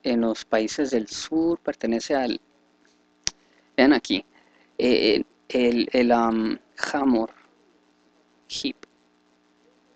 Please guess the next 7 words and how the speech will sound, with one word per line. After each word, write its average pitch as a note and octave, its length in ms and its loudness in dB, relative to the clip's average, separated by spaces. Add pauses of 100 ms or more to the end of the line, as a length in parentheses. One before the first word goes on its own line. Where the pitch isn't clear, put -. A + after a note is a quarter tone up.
(360)
eh, A2 120 -4
qué - 140 -2
raro, A#2 300 2
¿eh? F#3 60 -8 (580)
Pero A2 520 2 (800)
Amor A2+ 460 2 (760)
<laughs> - 0 -